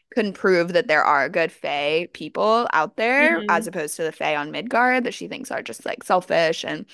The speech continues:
Speaker 1: self-righteous and, like, obviously, like, um, like,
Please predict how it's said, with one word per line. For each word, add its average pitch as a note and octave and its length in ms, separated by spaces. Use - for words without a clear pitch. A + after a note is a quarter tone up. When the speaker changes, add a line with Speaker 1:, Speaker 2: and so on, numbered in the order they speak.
Speaker 1:
self-righteous E3 800
and, E3 100
like, D#3+ 180
obviously, - 440
like, - 340
um, - 480
like, F3+ 180